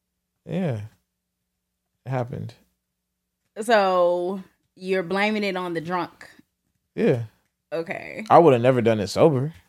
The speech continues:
Speaker 2: Okay. So it was the drunk.
Speaker 1: Yeah. It was bad. It was a bad experience.
Speaker 2: It was a bad experience?
Speaker 1: Yeah.
Speaker 2: What made it bad?
Speaker 1: When I sobered up, I was like, "What the fuck is wrong with you?" Like, I,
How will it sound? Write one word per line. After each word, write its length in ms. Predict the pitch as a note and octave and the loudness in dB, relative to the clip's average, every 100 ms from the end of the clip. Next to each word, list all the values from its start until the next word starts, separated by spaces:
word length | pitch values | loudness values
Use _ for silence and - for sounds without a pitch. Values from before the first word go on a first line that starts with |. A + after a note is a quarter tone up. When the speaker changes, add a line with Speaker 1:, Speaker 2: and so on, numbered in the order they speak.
| - | -2
Speaker 2:
Okay. 540 | G3+ G#3 D3 G2+ B2 | -2 0 -2 -2 -4
So 160 | - F3 | -4 -4
it 80 | G3+ | 0
was 140 | A3+ | -2
the 100 | A3+ | 0
drunk. 540 | A3+ G3+ F3 F3 - - _ _ _ _ _ | -2 0 -2 -6 -12 -20 _ _ _ _ _
Speaker 1:
Yeah. 360 | - B2 G#2+ G2+ - _ _ _ _ _ _ _ _ - | -6 -6 -6 -10 -18 _ _ _ _ _ _ _ _ -6
It 80 | |
was 100 | C3 | -4
bad. 260 | D3+ E3+ F2 | 2 2 2
It 40 | |
was 80 | A#2+ | 0
a 40 | C3+ | 0
bad 180 | A#2+ A#2+ | 0 -2
experience. 560 | - A#2 A2+ - - - | -6 -8 -8 -12 -18 -2
Speaker 2:
It 80 | C4+ | 2
was 80 | B3+ | 2
a 60 | |
bad 280 | G#3 G#3 C4 | 6 6 6
experience? 640 | A3+ - B3 D#4 F4 G#4 - _ - | 2 -2 0 2 2 -2 -12 _ -10
Speaker 1:
Yeah. 340 | E3 E3+ F#2 G2+ _ _ _ | -4 -4 -6 -12 _ _ _
Speaker 2:
What 180 | - D4 | 2 6
made 160 | D4+ D4 | 6 4
it 100 | C#4+ | 4
bad? 420 | D#4+ C4+ F3 - _ _ _ _ | 4 4 0 -4 _ _ _ _
Speaker 1:
When 140 | A2+ | -6
I 60 | B2 | -4
sobered 340 | - C3 B2+ | 2 2 4
up, 140 | D3+ | 2
I 80 | C3+ | 2
was 80 | C3 | 0
like, 80 | C3+ | -2
"What 100 | D#3 | -4
the 60 | |
fuck 240 | C#3+ E3 D#3+ | -2 -2 0
is 60 | C#3+ | 0
wrong 200 | F3 E3+ | 0 0
with 140 | A2 | -4
you?" 120 | E2+ | -6
Like, 140 | F2 | -6
I, 120 | F#2+ | -2